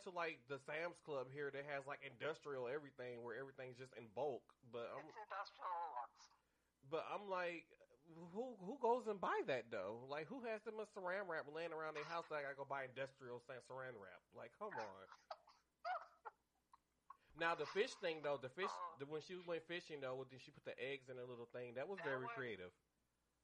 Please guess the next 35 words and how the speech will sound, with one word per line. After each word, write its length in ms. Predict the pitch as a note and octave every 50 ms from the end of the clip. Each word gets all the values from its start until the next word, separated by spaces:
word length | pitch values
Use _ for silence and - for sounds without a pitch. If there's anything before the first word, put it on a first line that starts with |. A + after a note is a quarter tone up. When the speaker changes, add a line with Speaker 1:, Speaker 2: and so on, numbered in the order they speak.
| _ _ -
Speaker 2:
that 120 | - - F#3
one 180 | G3 G3 - F3
works. 420 | E3+ E3+ D#3+ - - - - - - - - - - _ _ _ _ _ -
That 140 | D3 E3+ F3+ - - _ - -
legit 320 | - D3+ - - B3+ - - -
works 260 | - - - - - -
because 460 | - - - - F3+ D#3+ D3+ E3 - - - - - - - - - - _ _ -
the 140 | D3 D3 D3+ C#3+ C#3 C#3+ D3 C#3+ C#3+
s-, 260 | - - - - - _ _ _ _ _ - - - - - - - _ _ _ - -
is 60 | -
it 80 | - -
the 100 | - -
spout? 420 | - - - - - G3+ A#3 - - - - - _ _ _ _ _ _ -
The 60 | -
way 100 | - C#3 C#3 -
the 100 | C#3 C3+
water 220 | C3 C3 C3+ C3+ - - - - _ -
pours 200 | - C#3 C#3 - C3
out. 140 | A#2+ A#2 - - - _ -
Speaker 1:
I 20 |
Speaker 2:
That's 60 | B2 B2+
Speaker 1:
think 140 | G3 B3+
Speaker 2:
where 60 | B2 -
Speaker 1:
it's 40 |
Speaker 2:
the 60 | C#3 B2+
Speaker 1:
like 80 | -
a 20 | G#2
Speaker 2:
fish 60 | -
Speaker 1:
spout, 220 | - G2+ G2+ G2
Speaker 2:
stays 60 | G2+ A2+
in. 80 | G#2+ G2+
Speaker 1:
yeah. 140 | F#2+ F#2 G2 G2 - - - - - - - -
Speaker 2:
Um, 320 | C3+ C3+ C#3 C#3+ C#3+ C#3+ C#3+ C#3+ - _ _ _ _ _ _ _ _ _ _ _ _ _ _ _ _ _ _ -
yeah. 160 | - B2 B2+ - - - - - - - -
So 160 | - - F#3